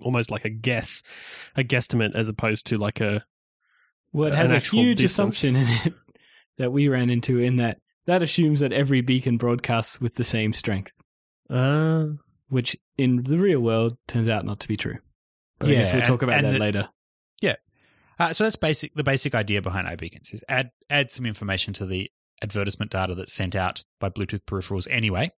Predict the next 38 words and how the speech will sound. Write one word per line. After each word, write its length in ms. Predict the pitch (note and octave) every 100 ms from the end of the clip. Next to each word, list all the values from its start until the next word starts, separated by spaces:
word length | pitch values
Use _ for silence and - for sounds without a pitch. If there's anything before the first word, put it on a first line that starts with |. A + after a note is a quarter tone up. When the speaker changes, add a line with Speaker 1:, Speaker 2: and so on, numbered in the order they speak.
| _ - - _ _ _
Speaker 3:
so 160 | - A2+
that 100 | G#2
if 100 | G2+
anyone's 320 | A#2 G#2+ F#2+
interested, 400 | F#2 F#2+ - F2
they 120 | F2
can 120 | - F2+
pick 160 | F#2
it 60 | E2+
up. 120 | - _ _ _ -
Speaker 1:
Right. 260 | D#3+ - _ _ _ _ _ _ A#2+
Speaker 3:
Um, 260 | A2 G2+ - _ _ _ _ - -
and 120 | C3
so 300 | - D#3 C#3+ - _ _ _ -
I 40 |
think 160 | F#3+ F3+
that 100 | D3
al-, 140 | D3 -
that 120 | D3
allows 280 | C#3+ A#2 A2
a 60 |
whole 200 | C3+ E3+
heap 260 | - C3+ -
of 380 | G#2 G2 - - _ _ _ _ -
apps 440 | G#2 - - - - -
where 420 | A2 G2+ G2+ G2+ - _ _ _ _ _ _ _ _ _
you 220 | B2 A#2
could 180 | - G#2+
do 160 | B2+ C3
something 440 | - A2+ - G#2
with 240 | G#2+ G#2+ -
the 80 | G#2
context 580 | G#2 G2 F#2+ - -
of 100 | G2+
knowing 500 | G2+ G2 F#2+ F#2+ F#2 - _
you're 220 | G2+ F#2
near 300 | F#2 F#2+ F#2+
to 280 | - F2+